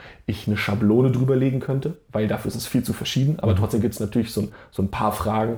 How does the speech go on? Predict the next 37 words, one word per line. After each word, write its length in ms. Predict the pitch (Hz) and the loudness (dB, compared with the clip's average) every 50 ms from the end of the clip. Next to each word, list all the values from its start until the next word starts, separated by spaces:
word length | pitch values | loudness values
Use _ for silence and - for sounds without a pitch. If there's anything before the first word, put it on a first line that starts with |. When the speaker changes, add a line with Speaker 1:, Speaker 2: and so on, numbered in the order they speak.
| - - | -2 0
Speaker 2:
Mhm. 220 | 107 104 101 104 | 2 2 2 2
Speaker 1:
die 160 | - 110 104 | 2 2 2
relativ 380 | 101 113 113 120 117 - 107 - | 4 4 2 2 2 0 -2 -4
schnell 380 | - - - 110 110 113 117 - | -4 -2 0 2 4 4 4 2
erstmal 320 | 107 104 104 - 104 98 | 0 -2 0 0 -2 0
auf 140 | 95 98 - | 0 -2 -2
die 80 | - 107 | -2 -2
richtige 420 | 107 101 - - - - - - - _ _ _ _ _ | -2 -2 -4 -4 -6 -6 -6 -8 -10 _ _ _ _ _
Fährte 300 | - - - 117 113 117 | -8 -4 -2 0 0 -2
führen. 240 | - - 120 120 - - - | -4 -4 -8 -10 -10 -6 0
Speaker 2:
Mhm. 200 | 104 98 101 113 - - - | 2 2 2 0 -2 -6 -2
Speaker 1:
Ähm, 300 | - 101 101 98 95 95 95 - _ _ _ _ - - - | 0 2 4 4 2 2 0 -6 _ _ _ _ -12 -4 -2
dieses 260 | 113 104 104 101 - | 0 2 2 0 0
halt 140 | - 95 - | -2 -4 -2
rauszufinden. 680 | 117 120 120 - - - - - 127 117 123 117 - - _ - - _ _ - | 0 -2 -2 -2 -6 -10 -6 -6 -6 -6 -6 -10 -12 -16 _ -20 -20 _ _ 0
Ähm, 340 | - 107 101 101 101 98 - | 2 2 4 4 4 4 2
das 220 | 101 101 - - | 0 -2 -2 -4
zweite, 320 | - - 113 127 127 131 107 | -2 0 0 2 2 2 4
dieses, 420 | 104 101 104 101 101 - - - | 4 4 4 2 0 -4 -8 -8
„Okay, 240 | - 104 - - 123 | -6 -6 -2 0 0
ich 160 | 110 107 - | 0 0 0
weiß, 240 | 113 107 110 110 117 | 0 0 0 0 0
was 160 | 123 143 147 | 0 0 0
ich 160 | 139 127 - 170 | 0 -2 0 0
will, 100 | 110 107 | 0 2
aber 120 | 101 110 | 2 0
ich 100 | 104 - | 0 -2
weiß 160 | 98 101 - | -4 -4 -4
nicht, 140 | 110 101 - | -4 -2 0
wie 60 | 123 | -2
ich's 120 | 117 120 - | -2 -2 -2
bekomme“, 400 | 113 101 - - 117 131 135 120 | -4 -4 -2 -2 -2 0 0 0
ist 160 | 107 - - | -2 -4 -6
quasi 300 | - - 104 110 107 107 | -8 -6 -2 -2 0 0
so 140 | 104 113 107 | 0 0 0
die 120 | 113 107 | 0 0
Map 380 | 107 110 113 127 - - - | 0 0 0 0 -2 -4 -10